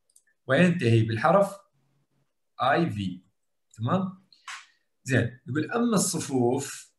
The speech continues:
فيشار لها بأرقام تبدأ بالرقم واحد وتنتهي بستة عشر ألف وثلاثمية وأربعة وثمانين". هذا فراغ.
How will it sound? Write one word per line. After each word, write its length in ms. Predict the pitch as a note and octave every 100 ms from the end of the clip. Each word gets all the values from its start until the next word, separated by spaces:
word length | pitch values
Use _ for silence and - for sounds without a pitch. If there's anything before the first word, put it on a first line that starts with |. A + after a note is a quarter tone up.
| _
فيشار 420 | - C3+ C3 F3 E3+
لها 240 | E3 D#3+
بأرقام 560 | C3+ B2+ A#2 B2+ A#2+ A2+
تبدأ 300 | E3 B2 A2
بالرقم 440 | A2+ A#2 D3+ D#3+
واحد 280 | E3 D#3 C3
وتنتهي 440 | A#2+ D#3 D#3 A2+
بستة 460 | G#2+ - A2+ - D3
عشر 300 | A#2+ A2 - C3+
ألف 360 | E3+ F3+ F3
وثلاثمية 880 | B2+ B2 B2 C3 C#3 C#3 C3+ C3+ C3 G2+
وأربعة 380 | A#2+ C3+ C3+
وثمانين". 500 | A#2+ A#2+ B2 B2 C3
هذا 160 | B2 A2+
فراغ. 400 | A2 G#2 G2 -